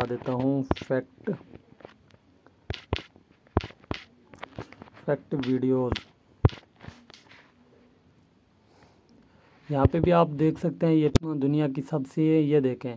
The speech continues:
ये फैक्ट वीडियो है। मतलब यहाँ पे उस बंदे का face नहीं आ रहा, यहाँ पे सिर्फ वो voice over करके यहाँ पे अपनी video बना रहा है।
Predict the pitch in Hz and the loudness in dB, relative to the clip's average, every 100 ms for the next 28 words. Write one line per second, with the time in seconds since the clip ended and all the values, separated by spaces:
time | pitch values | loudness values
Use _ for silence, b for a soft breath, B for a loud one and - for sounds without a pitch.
0 | 117 _ - B B B B B B - | -14 _ -14 B B B B B B 2
1 | 156 160 - - - 160 156 - 143 131 | 2 2 -6 -20 -2 2 2 4 6 6
2 | 123 117 110 110 104 _ _ - - - | 6 2 0 -2 -6 _ _ -20 -20 -20
3 | _ _ _ _ _ _ _ - _ _ | _ _ _ _ _ _ _ -20 _ _
4 | _ _ - 156 190 190 170 180 196 196 | _ _ 2 6 6 6 6 6 6 6
5 | 175 160 160 165 170 175 165 160 165 165 | 4 4 4 6 6 4 4 4 4 4
6 | 151 139 139 147 151 139 135 135 147 - | 4 6 6 6 4 2 0 0 -2 0
7 | 160 - 139 143 147 120 127 139 135 135 | -4 -2 2 6 6 6 4 4 4 2
8 | 127 - 135 135 131 123 120 123 120 131 | 2 0 -2 2 2 2 -2 -4 -2 0
9 | 123 113 127 135 117 113 113 123 | 0 0 2 2 2 -2 0 0